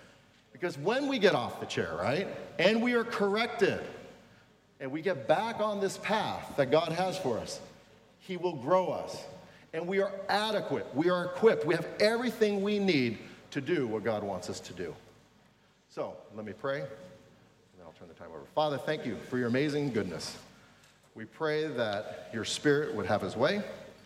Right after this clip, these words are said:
We pray that you would, uh, just be deeply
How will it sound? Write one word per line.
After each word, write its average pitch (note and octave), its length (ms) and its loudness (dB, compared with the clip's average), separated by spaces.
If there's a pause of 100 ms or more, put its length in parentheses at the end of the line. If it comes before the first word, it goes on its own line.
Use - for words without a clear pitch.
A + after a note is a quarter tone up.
(420)
We G2+ 100 -16
pray B2 360 -6
that G#2 460 -4
you B2+ 280 2
would, F2+ 340 -2 (520)
uh, E2 120 -10
just - 240 -12
be A2 100 -8
deeply G2+ 500 -2